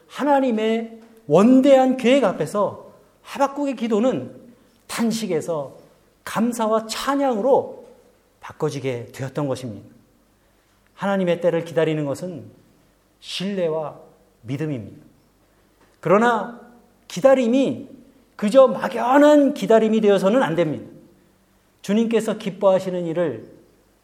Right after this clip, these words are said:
우리가 감당할 수 있는 그 일들을 행하며 기다릴 수 있어야 합니다.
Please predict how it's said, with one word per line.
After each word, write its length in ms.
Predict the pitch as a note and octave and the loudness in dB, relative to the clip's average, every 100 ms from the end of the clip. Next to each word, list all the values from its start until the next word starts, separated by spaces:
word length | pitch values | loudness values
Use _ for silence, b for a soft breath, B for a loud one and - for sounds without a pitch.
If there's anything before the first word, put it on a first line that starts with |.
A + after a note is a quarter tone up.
| _ | _
우리가 320 | G3+ C4 C#4 | 0 4 4
감당할 460 | - A#3 B3+ C4 A#3+ | 2 -2 0 0 -2
수 120 | B3+ | -6
있는 680 | A#3+ G#3 C#4+ G3 B2+ - - | -4 0 0 0 -4 -14 -8
그 180 | - D4+ | 0 2
일들을 800 | C4+ A3 A3 G#3+ A#3 C#3+ - - - - - | 2 0 -2 0 0 0 -6 -16 -20 -20 -16
행하며 600 | - A#3+ G#3 F#3 A#3 - - - _ _ | -10 -8 -6 -4 -6 -8 -16 -20 _ _
기다릴 340 | - E3+ E3+ D#3 | -8 -4 -4 -6
수 140 | F#3+ | -8
있어야 280 | F3 - E3 | -6 -2 -2
합니다. 320 | E3+ D3+ - | -2 -6 -10